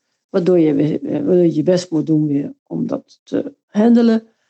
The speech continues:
Waarbij je je beter gaat voelen als je weer de controle hebt, enzovoort. Dus we bewegen ons over het algemeen heel vaak tussen onze overlevens en ons gewonde deel.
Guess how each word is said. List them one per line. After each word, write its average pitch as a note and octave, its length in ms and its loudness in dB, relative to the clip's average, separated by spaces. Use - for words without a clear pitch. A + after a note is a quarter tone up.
Waarbij G#3+ 340 0
je D3+ 300 0
je D#3+ 120 2
beter G3 340 2
gaat C#3+ 180 -2
voelen E3 260 -2
als C#3+ 140 -6
je - 60 -14
weer E3 120 0
de D#3+ 80 -6
controle G3+ 540 0
hebt, F3+ 340 -2
enzovoort. D3 560 -2
Dus F3+ 180 -6
we G3+ 140 0
bewegen A#3 640 2
ons - 380 -4
over A#3+ 140 2
het - 120 -16
algemeen G3 680 0
heel F4 340 2
vaak G3 400 -2
tussen - 340 -6
onze E3+ 280 2
overlevens F#3 840 2
en F3+ 160 -2
ons E3+ 200 0
gewonde F3 520 0
deel. C#3 360 -4